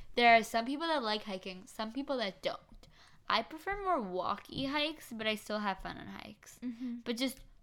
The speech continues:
Speaker 1: too much is a little too much for me. I'm not the most athletic person in the world.
Speaker 2: <laughs>
Speaker 1: But I,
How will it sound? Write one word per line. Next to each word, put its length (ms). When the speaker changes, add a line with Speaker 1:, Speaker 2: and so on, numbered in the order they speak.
Speaker 1:
too 200
much 360
is 220
a 60
little 320
too 160
much 240
for 120
me. 120
I'm 120
not 200
the 60
most 260
athletic 540
person 360
in 120
the 60
world. 300
Speaker 2:
<laughs> 40
Speaker 1:
But 120
I, 160